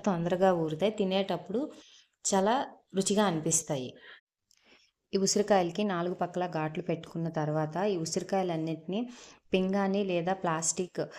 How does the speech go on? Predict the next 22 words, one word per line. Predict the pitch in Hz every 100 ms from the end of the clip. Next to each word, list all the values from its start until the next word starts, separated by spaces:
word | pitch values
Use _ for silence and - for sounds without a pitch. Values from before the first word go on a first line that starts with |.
| - -
బాక్స్‌లో | 165 160 - 190 269
వేసుకోవాలి. | - 175 170 - 175 156 139 135 131 - - -
దీనివల్ల | 175 196 185 185 208
ఏంటంటే | 180 175 180 175 220
స్టీల్ | 220 196 196
బాక్స్‌లో | 202 202 202
కానీ | 196 185 180
వేసుకున్నట్టయితే | 175 175 190 185 180 170 247
పింపురు | 247 196 190 202
పట్టి | 180 175
ఉసిరికాయలు | 214 190 190 196 180
అనేవి | 165 170 240
పాడైపోతాయి. | 190 165 170 165 160 156 151 - - - _ -
ఇప్పుడు | 202 214
ఒక | 196 196 220 285 - - -
ఎనిమిది | 185 196 202 233
ఎండుమిరపకాయలు | 180 180 208 202 - - 190 180
తీసుకొని | 185 180 - 190 247
వాటిని | 240 180 175
ముక్కలుగా | 170 165 185 202
కట్ | 220 196 -
చేసుకోవాలి. | 175 165 - 160 147 143